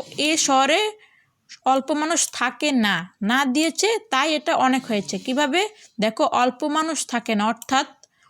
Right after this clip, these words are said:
অনেক মানুষ থাকে। এভাবে তোমাদের ঘুরিয়ে বাক্যটা লিখতে হবে। তো এভাবে অনুরূপভাবে তোমাদের এ বাক্যগুলোর অনুরূপ বাক্য লিখতে হবে এভাবে, বুঝছো? তো আমরা এই আনসার স্ক্রিপ্টটা দেখে নিই।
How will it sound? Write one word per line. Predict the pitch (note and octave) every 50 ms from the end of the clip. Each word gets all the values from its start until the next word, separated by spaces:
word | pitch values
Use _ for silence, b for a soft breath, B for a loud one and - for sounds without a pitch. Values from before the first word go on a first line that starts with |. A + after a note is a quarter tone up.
| b b
অনেক | B3+ C#4 D#4 F4 F4 F4 -
মানুষ | C#4 C4 A#3 A3 G#3+ - - -
থাকে। | G#3+ F#3 - - E3+ D#3+ D#3+ _ - - _ _ _ B B B B B _ - - -
এভাবে | C4+ C4+ D4+ D4 E4+
তোমাদের | - D4+ D#4 D#4+ D#4 D4+ F4 C#4+
ঘুরিয়ে | G3 - G#3 A3+ C4+ C#4+ C#4
বাক্যটা | C4 C4 C4 - C4+ A#3 C4+ B3
লিখতে | G#3 F#3+ - - - G3
হবে। | E3+ E3 E3+ b b b b b b b _ - - - - - _ _ _ _ -
তো | D4+ D#4
এভাবে | D4+ D4 C#4+ D4+ D4+ C4 E4+ F4
অনুরূপভাবে | D4 C4+ C4+ C#4+ D4 D#4+ C#4+ A#3+ C4+ D#4 D4+ E4+
তোমাদের | C#4 D#4+ D4+ D#4 D4 C#4 F4 F4+
এ | - - C4+
বাক্যগুলোর | A3+ C4 C4 C4 - C#4+ B3 A#3+ D4 D4+ F#4 G#4 A#4 A#4 B B B B B B B B
অনুরূপ | C4 C#4 C#4+ D4+ D4+ F4+
বাক্য | A#3 A3 C4+ C4 - -
লিখতে | C4+ B3 A3 - - - G3
হবে | F3+ E3+ F#3
এভাবে, | F3+ F3+ F3+ D#3+ E3+ F3
বুঝছো? | F3 A3 C4 C4 - - F4+ B3 F#3
তো | F3+ - -
আমরা | A#3+ B3 C4 C#4+
এই | C#4+
আনসার | D4 D4 C4+ - D#4
স্ক্রিপ্টটা | D4 - - - D4+ - E4+ D4+
দেখে | C4 B3+ - C#4+
নিই। | D4+ E4+ F#4 G4+